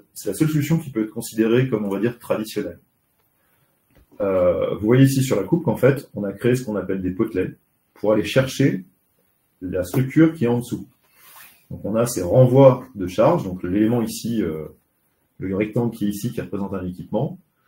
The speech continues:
euh, bah, on va renvoyer sa charge en traversant l'été-, l'étanchéité, on va aller chercher le profilé en dessous qui constitue la charpente.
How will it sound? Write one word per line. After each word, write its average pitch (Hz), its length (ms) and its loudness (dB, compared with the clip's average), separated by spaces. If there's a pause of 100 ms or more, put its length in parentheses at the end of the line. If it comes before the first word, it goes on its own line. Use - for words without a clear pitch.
(120)
euh, 85 160 -6
bah, 92 140 -4
on 92 60 -6
va 107 120 2
renvoyer 135 460 6
sa 113 160 2
charge 110 500 0
en 98 80 -8
traversant 135 520 0
l'été-, 110 220 -2 (180)
l'étanchéité, 104 500 -4
on 160 60 0
va 101 120 -2
aller 90 100 -4
chercher - 280 -8
le 131 80 -8
profilé 98 360 -8
en 92 100 -8
dessous 92 220 -8
qui 131 100 -8
constitue - 380 -16
la 92 60 -4
charpente. - 320 -20